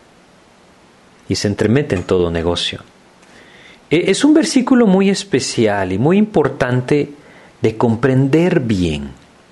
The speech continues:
¿sí? La primera parte creo que, que es bastante clara. "Su deseo busca el que se desvía". Eso es lo que dice, ¿no?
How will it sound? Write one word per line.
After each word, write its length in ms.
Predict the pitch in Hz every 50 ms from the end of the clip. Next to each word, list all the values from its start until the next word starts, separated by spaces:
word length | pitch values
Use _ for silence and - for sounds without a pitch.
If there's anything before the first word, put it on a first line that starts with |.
| _ -
¿sí? 400 | - - - 120 214 269 - - - - - - - - - - -
La 120 | - - -
primera 400 | - 107 110 117 120 117 - -
parte 500 | 117 113 131 160 - - 139 - 190 -
creo 280 | - - 101 90 90 -
que, 340 | - 90 87 87 85 82 -
que 200 | - 101 90 87
es 120 | 82 82
bastante 840 | 95 92 80 - - - 101 95 90 - - 90 87 85 80 - - - - -
clara. 480 | - 110 104 98 98 101 123 190 262 - - - - - - - -
"Su 200 | - - - 117
deseo 580 | 110 110 110 - - 202 240 311 320 320 - - - - -
busca 540 | 98 123 170 180 - - - - 262 302 - - - - - - - _ _ _ _ -
el 180 | 143 139 135
que 100 | - 156
se 160 | 139 - 156
desvía". 540 | 131 135 131 131 - - 90 73 - - - - _ _ _ - _ _ _ _ _ _ _ _ _ _ _ _ _ - - -
Eso 220 | - - 90 - -
es 100 | 82 -
lo 120 | 87 -
que 80 | - 127
dice, 340 | 151 196 185 - - - - - -
¿no? 220 | - - - 202